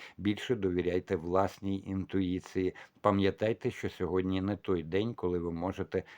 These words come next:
вийти з незвичної, якоїсь небезпечної ситуації, в яку ви потрапили. Намагайтеся шукати відповіді всередині себе і не думайте, що люди вас будуть допомагати. Єдине, що сьогодні для вас —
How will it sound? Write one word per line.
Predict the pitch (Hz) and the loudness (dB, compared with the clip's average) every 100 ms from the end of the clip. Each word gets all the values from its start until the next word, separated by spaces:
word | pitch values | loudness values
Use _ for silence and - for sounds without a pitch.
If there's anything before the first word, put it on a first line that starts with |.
| - | -12
вийти | 87 87 107 104 - 117 - | -6 2 4 2 2 0 0
з | - 85 78 92 92 - - _ | -4 -6 -2 0 0 -2 -20 _
незвичної, | 90 95 101 - 85 98 - 113 120 127 120 | -2 0 0 -2 -4 -4 -4 -6 -4 -2 -2
якоїсь | 92 - 90 87 82 - | -2 -2 -2 -2 -4 -6
небезпечної | 95 95 87 - - 92 - 85 80 | -2 0 -2 -4 0 0 -2 -8 -8
ситуації, | - 80 90 98 113 - 120 | -12 -6 0 0 0 -2 -2
в | 85 | -2
яку | 85 80 95 101 | -4 -4 -4 -2
ви | 87 - - - | -2 -4 -12 0
потрапили. | 104 - 92 85 - 87 87 | 0 4 4 4 2 0 0
Намагайтеся | 87 85 78 101 123 107 - 107 92 - - - - _ _ - - | -2 -2 0 0 0 -2 0 2 2 -2 -18 -20 -20 _ _ -18 -6
шукати | - - 127 107 110 | -4 2 4 4 4
відповіді | 95 95 127 - 139 135 117 | 2 2 0 4 6 6 2
всередині | 107 - 107 101 98 90 92 90 90 | -2 2 4 6 4 4 2 2 -2
себе | - - 107 127 139 147 | -4 0 2 2 2 2
і | - 104 113 | 2 -2 -2
не | 117 107 104 104 | 0 0 2 0
думайте, | 92 101 113 143 151 139 | 2 0 0 0 -2 -4
що | - 92 | -2 -2
люди | 87 104 104 | 0 0 2
вас | 82 87 90 | 2 0 -2
будуть | 85 85 85 87 | -4 -2 -2 -2
допомагати. | 85 92 90 92 80 80 78 90 | -2 0 0 0 0 -4 -4 -2
Єдине, | 92 104 113 120 101 | -2 0 2 4 2
що | 90 - 180 | 0 -2 -2
сьогодні | - 104 98 101 95 | 2 2 4 2 2
для | 87 | 6
вас — | 90 92 - | 6 6 2